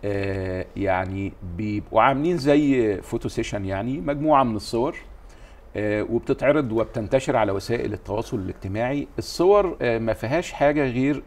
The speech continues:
ان احنا يعني الفنانة او الممثلة بتحاول تجتهد قدر المستطاع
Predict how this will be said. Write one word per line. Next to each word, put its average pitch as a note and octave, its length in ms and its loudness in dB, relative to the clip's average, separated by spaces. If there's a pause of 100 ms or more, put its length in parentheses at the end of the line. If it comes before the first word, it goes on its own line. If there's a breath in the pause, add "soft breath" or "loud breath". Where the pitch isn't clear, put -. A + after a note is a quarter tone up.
ان G2+ 200 -4
احنا A#2+ 400 -2 (420 loud breath)
يعني G2 400 -2
الفنانة G2 500 -4
او A2+ 180 -2
الممثلة G#2 580 -4 (380 loud breath)
بتحاول D3+ 480 6
تجتهد D3 560 2
قدر D3+ 260 6
المستطاع C3+ 680 2